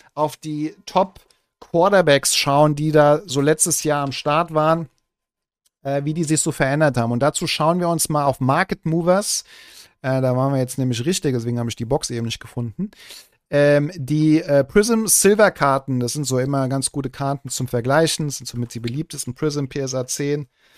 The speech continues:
äh, Silber, ähm, von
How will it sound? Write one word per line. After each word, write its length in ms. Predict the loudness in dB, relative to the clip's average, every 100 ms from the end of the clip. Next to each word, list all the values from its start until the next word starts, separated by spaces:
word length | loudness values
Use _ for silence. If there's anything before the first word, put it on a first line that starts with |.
| _ _ _
äh, 180 | -2 -2
Silber, 640 | 0 4 4 4 2 -2 _ _ _ _ _ _ _ _ _ _
ähm, 460 | -4 0 2 0 -4 -14
von 480 | 0 6 6 4